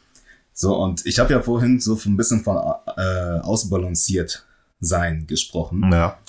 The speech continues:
Speaker 1: Und natürlich gibt es da auch so ein paar Gefahren, die mit sich kommen,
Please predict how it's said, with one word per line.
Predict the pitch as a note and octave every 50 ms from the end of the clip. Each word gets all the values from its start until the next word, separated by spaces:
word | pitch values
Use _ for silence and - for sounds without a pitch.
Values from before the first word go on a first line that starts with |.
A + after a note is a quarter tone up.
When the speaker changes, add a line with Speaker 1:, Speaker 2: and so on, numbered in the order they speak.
| - - _
Speaker 1:
Und | G2 G2 G2 G2 G2 F#2+ F#2 F#2 F2+ F2+ F2+ E2+ E2+ - - - _ _
natürlich | - G#2 F#2+ F2+ - A#2+ C3 C3+ B2+
gibt | - A#2 -
es | A#2+ A2 -
da | A#2 A2 G#2
auch | F2 F#2 A2 A2
so | A2 A2 G#2
ein | G2+ F2+ F2
paar | - - A2 G#2+ G#2+ G2
Gefahren, | G#2 F#2 - - B2 B2 A#2+ G#2 G#2 A#2 C3+ B2+ A#2 A2 G2+
die | G2+ F#2+
mit | G2+ A#2+ B2 -
sich | - A2 - -
kommen, | - G#2+ G2 G#2 A2 -